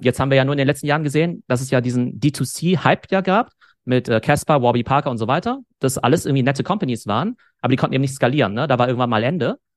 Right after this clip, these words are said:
weil der Markt nicht groß genug war. Es gibt halt nur so, so und so viele Berlin und San Francisco Hipster, die jetzt halt vielleicht so ein, äh, Horizon Studios Koffer kaufen wollen.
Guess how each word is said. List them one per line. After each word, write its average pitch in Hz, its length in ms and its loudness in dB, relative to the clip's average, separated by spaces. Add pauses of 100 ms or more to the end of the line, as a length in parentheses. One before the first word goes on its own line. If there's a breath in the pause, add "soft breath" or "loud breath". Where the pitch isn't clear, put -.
(200)
weil 117 500 2 (460)
der 113 120 4
Markt 120 260 0
nicht 202 120 -12
groß 190 220 -12
genug 202 240 -8
war. 214 240 2
Es - 140 -4
gibt 165 120 0
halt 170 120 2
nur 165 180 0
so, 165 180 0
so 143 220 -4
und 160 80 -2
so 170 100 -2
viele 156 460 0 (140)
Berlin 143 320 2
und 151 100 -6
San 151 140 -4
Francisco 156 400 -4
Hipster, 180 400 0 (320 soft breath)
die - 20 -2
jetzt 139 160 0
halt 135 180 2
vielleicht 131 360 0
so 135 100 -2
ein, 120 280 0 (760)
äh, 139 160 2
Horizon 139 600 2
Studios 156 440 -4
Koffer 170 200 0
kaufen 160 280 0
wollen. 175 320 0